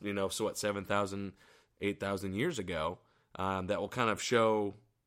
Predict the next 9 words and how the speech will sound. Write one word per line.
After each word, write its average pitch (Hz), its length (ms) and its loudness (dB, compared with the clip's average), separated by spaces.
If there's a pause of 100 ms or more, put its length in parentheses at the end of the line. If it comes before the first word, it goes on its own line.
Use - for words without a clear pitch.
(200)
kind 139 160 6
of 127 60 6
the 107 60 4
origins 110 600 4
of 101 140 0
why 107 220 4
we're 107 180 0
even 104 200 0
here. 113 380 -4